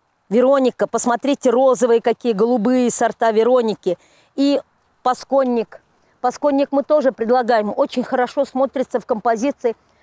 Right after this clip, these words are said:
со злаковыми культурами. Посмотрите, это пасконники.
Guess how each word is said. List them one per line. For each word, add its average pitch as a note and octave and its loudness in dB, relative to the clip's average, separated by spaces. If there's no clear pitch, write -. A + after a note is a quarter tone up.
со B3+ -2
злаковыми A#3+ 0
культурами. A3+ -2
Посмотрите, A3+ -2
это G#3 -2
пасконники. G#3 -4